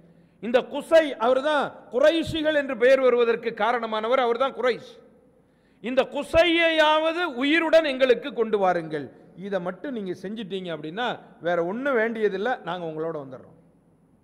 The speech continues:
பெருமானார் ஸல்லல்லாஹு அலைஹி வஸல்லம் அவர்கள் சொன்னார்கள், "நான் உங்களிடத்திலே உண்மையை சொல்கிறேன்,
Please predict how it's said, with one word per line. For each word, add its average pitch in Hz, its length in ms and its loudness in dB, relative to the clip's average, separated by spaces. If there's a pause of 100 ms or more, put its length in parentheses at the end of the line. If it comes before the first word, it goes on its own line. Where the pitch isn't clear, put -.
(2500)
பெருமானார் 220 480 -2
ஸல்லல்லாஹு 202 420 0
அலைஹி 180 180 -4
வஸல்லம் 196 280 -6
அவர்கள் 175 380 -8
சொன்னார்கள், 202 340 -4
"நான் 190 240 -4
உங்களிடத்திலே 190 640 -6
உண்மையை 190 460 -4
சொல்கிறேன், 143 520 -12